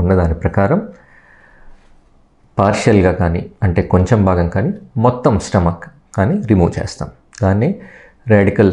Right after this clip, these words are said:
సబ్‌టోటల్ gastrectomy and రాడికల్ టోటల్ gastrectomy అని అంటాం. దీంతో పాటు లింఫ్ నోడ్ డిసెక్షన్ అంటే దాని చుట్టుపక్కల ఉన్న లింఫ్ నోడ్స్ and మెయిన్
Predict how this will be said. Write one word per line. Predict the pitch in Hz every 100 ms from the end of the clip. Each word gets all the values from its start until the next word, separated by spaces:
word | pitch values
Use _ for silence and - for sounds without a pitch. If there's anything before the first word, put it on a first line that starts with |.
| -
సబ్‌టోటల్ | 90 - 101 101 98
gastrectomy | 101 - 101 - 127 190 220 -
and | 107 101
రాడికల్ | 101 98 98 - -
టోటల్ | 139 120 90 85
gastrectomy | 82 - 85 - 85 85 120
అని | 90
అంటాం. | 85 - - _ _ - - -
దీంతో | 117 165 160 -
పాటు | 92 87 202 - 110 101
లింఫ్ | 113 -
నోడ్ | 127 90
డిసెక్షన్ | 90 98 - 92 -
అంటే | 101 113 160 165 104
దాని | 87 85
చుట్టుపక్కల | 87 - 101 98 104 98
ఉన్న | 98
లింఫ్ | 95 95 101
నోడ్స్ | 104 - 143
and | 107 87 - - -
మెయిన్ | 104 110